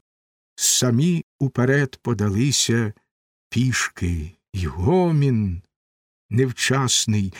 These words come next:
щинився іще до світанку.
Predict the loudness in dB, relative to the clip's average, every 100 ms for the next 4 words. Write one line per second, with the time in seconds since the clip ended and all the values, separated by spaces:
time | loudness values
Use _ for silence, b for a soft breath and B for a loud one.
0 | B -2 0 2 2 2 0 0 0 0
1 | -2 -2 0 0 0 2 2 0 -2 0
2 | 0 2 0 -2 -6 -8